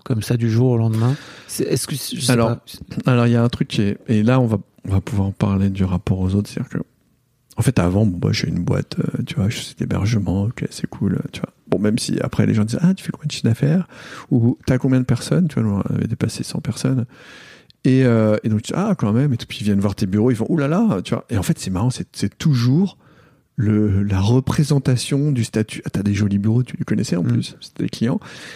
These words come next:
Speaker 2: Et, euh, et tu vois, ils étaient un peu, ils étaient un peu jolis et tout,
Speaker 1: Ouais.
Speaker 2: et c'était sympa. Surtout à l'époque, ah, c'était avant les startups, euh, qui dépensaient des milliers des cents dans les bureaux. Et on s'était fait chier à faire un truc
Speaker 1: Mm.
Speaker 2: assez sympa. Et parce que on,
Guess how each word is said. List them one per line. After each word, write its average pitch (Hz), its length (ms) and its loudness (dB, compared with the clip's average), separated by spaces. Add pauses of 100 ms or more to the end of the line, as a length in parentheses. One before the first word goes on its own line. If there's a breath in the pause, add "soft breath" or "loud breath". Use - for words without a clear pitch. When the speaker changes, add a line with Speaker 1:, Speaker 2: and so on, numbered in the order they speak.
(300 loud breath)
Speaker 2:
Et, 117 220 6
euh, 101 160 4
et 113 100 0
tu - 80 -4
vois, 170 80 4
ils 156 60 2
étaient - 120 -4
un 95 100 2
peu, 98 340 0
ils 98 80 -2
étaient - 100 -8
un 90 80 -2
peu 107 120 0
jolis 160 360 2
et 160 60 2
tout, 185 120 2
Speaker 1:
Ouais. 208 100 2
Speaker 2:
et 139 40 2
c'était 110 160 -4
sympa. 123 360 -2
Surtout - 260 -6
à 104 60 2
l'époque, 98 320 -2
ah, 101 160 -4
c'était - 200 -8
avant 107 220 4
les 127 80 4
startups, 143 360 -2 (160)
euh, 131 320 4
qui - 200 -4
dépensaient 120 400 -2
des 110 100 0
milliers 104 220 2
des 104 80 2
cents 113 140 -2
dans 107 100 0
les 98 80 2
bureaux. 131 260 2 (420 loud breath)
Et 120 100 2
on 95 80 2
s'était - 260 -4
fait - 140 -6
chier - 280 -4
à 170 140 0
faire 98 160 -4
un 101 60 -2
truc 160 180 0
Speaker 1:
Mm. - 20 -4
Speaker 2:
assez 113 160 -4
sympa. 113 220 0 (840 loud breath)
Et 123 200 4
parce 117 180 0
que 107 200 2
on, 104 240 -2